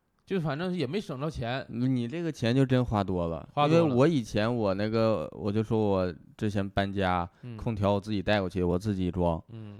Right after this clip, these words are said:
Speaker 2: 外机呢，我就放阳台，我也不装高空，我自己都能装。
Speaker 1: 嗯。
Speaker 2: 完了，最后这个，它那个制冷就是变差了嘛，
Speaker 1: 嗯。
Speaker 2: 漏伏了，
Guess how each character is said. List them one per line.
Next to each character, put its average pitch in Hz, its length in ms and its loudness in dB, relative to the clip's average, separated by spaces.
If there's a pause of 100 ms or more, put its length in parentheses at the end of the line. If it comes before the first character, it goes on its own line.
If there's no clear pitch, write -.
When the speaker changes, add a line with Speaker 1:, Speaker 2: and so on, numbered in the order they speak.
(120)
Speaker 2:
外 135 220 6
机 107 260 0
呢， 107 140 0
我 92 120 2
就 101 140 2
放 104 180 2
阳 95 160 0
台， 87 260 -2
我 92 140 2
也 101 100 4
不 104 140 -2
装 98 200 0
高 95 160 0
空， 87 260 -6
我 87 60 -2
自 104 160 -6
己 95 120 -6
都 95 160 -6
能 90 160 -6
装。 71 320 -8
Speaker 1:
嗯。 107 340 -14 (360)
Speaker 2:
完 98 220 2
了， 123 180 4 (480)
最 123 160 4
后 120 180 6
这 113 160 4
个， 98 840 6
它 107 160 2
那 110 100 2
个 113 100 2
制 131 180 -4
冷 82 480 -2
就 110 140 -2
是 104 80 -2
变 107 220 -2
差 113 240 0
了 90 100 -2
嘛， 82 280 -8
Speaker 1:
嗯。 107 320 -12
Speaker 2:
漏 113 120 4
伏 92 220 -4
了， 90 340 -2